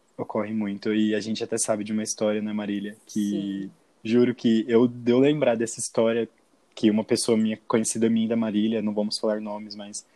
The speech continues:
Speaker 1: me deixa, me deixa muito chateado saber que isso é real, que isso aconteceu, que
Speaker 2: Sim.
Speaker 1: não só a pessoa falou que ia tentar como tentou.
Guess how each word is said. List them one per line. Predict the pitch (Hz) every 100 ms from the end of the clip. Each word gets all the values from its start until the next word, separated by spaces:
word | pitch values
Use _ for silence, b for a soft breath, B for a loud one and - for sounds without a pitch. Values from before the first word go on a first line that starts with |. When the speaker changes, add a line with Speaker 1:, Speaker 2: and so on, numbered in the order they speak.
| b b b b b b
Speaker 1:
me | - 117
deixa, | 123 123 - 127 123 120 113 107 110
me | 113
deixa | 123 135
muito | 131 143 180
chateado | - 151 - 123 135
saber | - 120 113
que | - 120
isso | -
é | 123
real, | 123 117 113
que | - 113
isso | -
aconteceu, | - - 147 143 135 - 113 127 - _ _ _ -
que | 123
Speaker 2:
Sim. |
Speaker 1:
não | 117 123
só | -
a | 117
pessoa | 120 - 113
falou | - 120 113 117 143 -
que | 127 113
ia | 113
tentar | 120 110 117 110
como | - 113
tentou. | 113 120 113 110 120